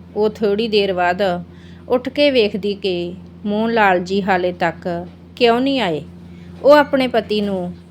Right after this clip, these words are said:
ਆਵਾਜ਼ਾਂ ਮਾਰਨ ਲੱਗੀ, "ਕਿੱਥੇ ਹੋ ਤੁਸੀਂ?" ਹੁਣ ਉਸ ਦੀ ਬੇਚੈਨੀ ਡਰ ਵਿੱਚ ਬਦਲਣ ਲੱਗੀ ਸੀ।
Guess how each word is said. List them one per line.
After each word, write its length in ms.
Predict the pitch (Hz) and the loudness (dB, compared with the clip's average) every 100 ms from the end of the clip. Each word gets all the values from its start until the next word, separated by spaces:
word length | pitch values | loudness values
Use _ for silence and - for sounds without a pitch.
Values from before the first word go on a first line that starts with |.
| - | -4
ਆਵਾਜ਼ਾਂ 460 | 214 214 196 226 233 | 2 4 4 0 0
ਮਾਰਨ 360 | 233 196 185 | 0 0 0
ਲੱਗੀ, 340 | 175 165 175 156 - - - - - | -2 -4 -6 -6 -10 -20 -20 -20 -12
"ਕਿੱਥੇ 380 | - 233 - 294 | -4 -2 2 2
ਹੋ 160 | 294 269 | 4 -2
ਤੁਸੀਂ?" 480 | 247 233 240 214 208 - - - - - _ - - - - | -2 -4 -2 -2 -4 -8 -20 -20 -20 -20 _ -20 -20 -12 -4
ਹੁਣ 120 | 262 | 0
ਉਸ 180 | 254 254 | 0 -2
ਦੀ 160 | 247 285 | -2 2
ਬੇਚੈਨੀ 540 | 233 208 214 202 208 | 2 2 0 -2 -4
ਡਰ 260 | 202 190 196 | 0 2 2
ਵਿੱਚ 220 | 196 208 | -4 -4
ਬਦਲਣ 400 | 196 185 185 180 | -4 -4 -4 -4
ਲੱਗੀ 280 | 170 170 170 | -6 -8 -10
ਸੀ। 260 | - 139 | -8 -10